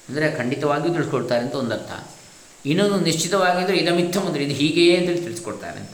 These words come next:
ಯಾವುದೇ ಸಂಶಯ ಇಲ್ಲದಂತೆ. ಈ ಮಾತನ್ನು ಹೇಳಿರುವವನು ಯಾವನೋ ಒಬ್ಬ ಸಾಮಾನ್ಯ ಪಂಡಿತನಲ್ಲ, ಒಬ್ಬ ಋಷಿ ಅಲ್ಲ, ಸಾಮಾನ್ಯನಾದ ಒಬ್ಬ ವ್ಯಕ್ತಿಯೂ ಅಲ್ಲ. ಮತ್ತಾರೆಂದರೆ ಜಗದ್ಗುರುವಾದ ಗೀತಾಚಾರ್ಯನಾದ ಶ್ರೀಕೃಷ್ಣ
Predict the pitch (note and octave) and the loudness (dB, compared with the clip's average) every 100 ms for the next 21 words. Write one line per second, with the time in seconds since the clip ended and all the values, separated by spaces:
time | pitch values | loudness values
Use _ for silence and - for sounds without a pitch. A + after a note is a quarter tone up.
0 | - - A2+ A#2 A#2 A2+ G#2+ A#2 A#2+ A#2 | -18 -10 -4 -2 -2 -4 -4 -2 -2 -4
1 | - A#2+ A2+ F#2 F2+ - - - - - | -6 -4 -2 -4 -8 -12 -18 -20 -20 -20
2 | - - G#3+ C4 A3+ A3 F#3 F3+ F#3 F#3 | -14 -2 0 2 2 2 2 4 4 4
3 | F3+ E3+ D3+ E3 D#3 D#3 D3+ C#3 D#3 D3+ | 4 4 2 0 2 2 2 2 2 2
4 | C#3+ C#3 C3 B2+ D3 D3 C3+ B2+ D3 D#3 | 0 -2 -4 0 2 2 2 0 0 0
5 | C3+ C#3+ C3 C#3+ D3+ D3+ C#3+ C#3+ C#3 B2+ | 2 0 0 0 0 -2 -2 0 0 2
6 | B2+ B2 D#3 F3+ C3+ A2+ A#2 B2+ A2+ A#2 | 0 0 2 2 2 0 -2 0 0 -2
7 | C#3 B2+ A2+ A#2+ A#2+ A#2 A2+ C#3 A#2 A#2+ | -2 -2 -2 -2 -2 0 0 0 -2 -2
8 | A#2 A2+ A2 A2 B2+ D#3 B2+ B2+ B2+ | 0 0 -2 -2 -4 -4 -6 -6 -6